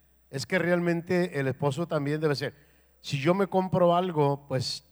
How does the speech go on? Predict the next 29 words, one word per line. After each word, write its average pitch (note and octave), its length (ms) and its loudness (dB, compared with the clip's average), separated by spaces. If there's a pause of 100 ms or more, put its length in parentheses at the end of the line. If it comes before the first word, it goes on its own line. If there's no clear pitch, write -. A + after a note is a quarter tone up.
(140)
te C#3+ 80 -2
voy C#3+ 140 2
a D3 60 2
comprar C#3 360 -2
algo C3 180 -2
a B2+ 60 -2
ti C3 120 -6
también, B2+ 460 -2 (540)
o B2+ 120 -2
poner D#3 500 2
en D3 160 0
un E3+ 360 -2
plan D#3 380 -2
de D#3 120 0
decir, D3+ 360 -4
esta D#3+ 340 -2
quincena D#3+ 520 -2
me D3 140 -4
compro D#3 340 0
yo D3+ 180 2
algo, E3 280 -2 (360)
la C3+ 120 -6
próxima D3 640 0
te B2 120 -8
comp-, C#3 240 -4 (220)
te B2 100 -10
toca C#3+ 280 0
a C#3 40 2
ti. G#3 340 0